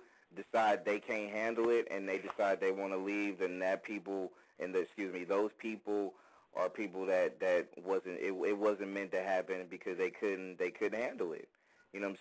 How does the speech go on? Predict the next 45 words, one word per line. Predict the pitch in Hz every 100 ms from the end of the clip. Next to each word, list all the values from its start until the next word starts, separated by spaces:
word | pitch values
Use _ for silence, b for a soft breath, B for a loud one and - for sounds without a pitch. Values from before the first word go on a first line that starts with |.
| 107
saying? | 98 95
And | 101
I | 113 139
understand | 151 - 143 135
that | 127
whole | 127 127 123
better | 117 120 120
to | 117 123
have | 117
loved | 107 113 107
than | 107 110
lost | 107 110 107 -
and | 104
all | 104
that | 104
other | 104 101 101
stuff, | - 98 98 95
and, | 90 87
you | 95
know, | 104 95
that's | 110 -
cool | 120 117
and | 117
everything, | 117 117 117 117 117
but | 101 98 85 b b b b -
still, | 120 123
to | 101
me, | 98 117 127 131 b b
if | - 104 95
your | 131
personality | - 160 151 127 131 143 135 117 101
is, | 98 90 -
is, | 95 92 87 _ _ _ -
and | 98 98
your, | 98 -
and | 104
your | 98 - -
spirit | 135 135 131 123 - _ - -
shines, | 123 123 123 120 101
and | 92 92
you | 113
know | 113
what, | 101 98 -
there's, | 107 101 87
there's | 104 98